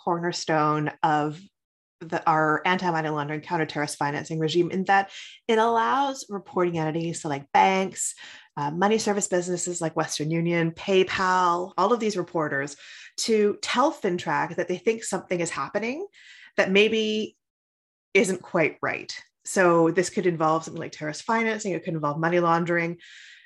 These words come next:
It just allows them this opportunity to report it. So, you know, when, generally what happens, for example, to make this concrete, is when there's, like, a terrorist incident or even a, a mass shooting or something, the banks or reporting entities will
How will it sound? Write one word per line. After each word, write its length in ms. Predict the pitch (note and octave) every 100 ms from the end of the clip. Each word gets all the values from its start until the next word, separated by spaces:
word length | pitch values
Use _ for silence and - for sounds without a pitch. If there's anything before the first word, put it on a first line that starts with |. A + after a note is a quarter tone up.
| _ _
It 100 | C4+
just 140 | F4+ F4+
allows 440 | C#4+ A3 A3 G#3+
them 480 | G#3 G3 G3 G3 G3 - _ -
this 140 | F#3
opportunity 500 | F3 F3 F3 F3 E3+
to 80 | D#3+
report 420 | D#3 - - D3
it. 160 | C#3 -
So, 420 | G3 E3+ D#3+ - _ _ - - - - - _ _ _ -
you 80 | F#3+
know, 100 | F#3
when, 280 | F#3+ F#3 - _ -
generally 280 | A#3+ A3 G#3
what 140 | F3+
happens, 340 | F3+ E3 E3 D#3+
for 100 | D#3+
example, 360 | D#3+ D3+ D3+
to 140 | D3+ E3
make 100 | D3+
this 100 | -
concrete, 680 | - C#3+ - - G#3 - - - - - -
is 280 | F3+ E3+ E3+
when 140 | G3+
there's, 340 | G3 F#3+ F#3
like, 140 | F#3 F3
a 40 |
terrorist 460 | F3 G3+ F#3 F3 -
incident 580 | G3+ F#3+ F3 D3 G3 A#3 - - - _
or 240 | E3+ E3+ F3+
even 400 | F#3+ F3+ F3 F3
a, 60 |
a 440 | D#3+ D3+ - D#3 D3+ _
mass 320 | F3 D#3 -
shooting 340 | - B3+ A3+ G3
or 60 | F3
something, 520 | E3+ D3+ E3 D#3 D#3+ - - - _ _
the 140 | F3+ G#3
banks 420 | G#3+ G3+ G#3 G#3
or 40 |
reporting 440 | F#3 F3 G3 F#3 E3+
entities 360 | D#3 D3+ D3+
will 460 | D#3 D#3+ D#3+ D3+